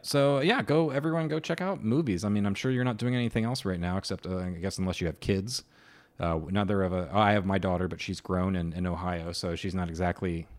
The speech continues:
bothering me <laughs> currently, um, unlike I'm sure some young kids are who are, I'm sure, much harder to deal with. And, yeah, go watch movies, go listen to music, go read some books, get some work done. Try not to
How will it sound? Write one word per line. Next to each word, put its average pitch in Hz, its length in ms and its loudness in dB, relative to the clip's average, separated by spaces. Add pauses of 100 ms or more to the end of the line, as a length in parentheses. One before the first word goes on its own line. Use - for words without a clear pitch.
bothering 95 560 0
me 85 200 -4 (220)
<laughs> - 200 -20
currently, 104 720 4
um, 95 380 4
unlike 92 300 0
I'm 85 120 0
sure 87 180 0
some 87 200 0
young 85 220 0
kids 85 300 -4
are 82 200 -4
who 82 160 -2
are, 80 280 -6 (420)
I'm 87 120 -2
sure, 92 180 -2
much 87 200 -2 (160)
harder 87 280 -2
to - 160 -14
deal 87 180 -4
with. 82 240 -8 (480)
And, 92 760 2 (840)
yeah, 269 300 0 (500)
go 110 120 4
watch 143 260 4
movies, 156 260 2
go 113 100 0
listen 127 240 2
to - 20 2
music, 123 220 0
go 104 80 0
read 113 160 2
some 117 120 2
books, 113 280 4
get 107 140 0
some 110 160 2
work 107 180 0
done. 80 300 -4
Try 104 160 0
not 101 120 0
to 95 300 -2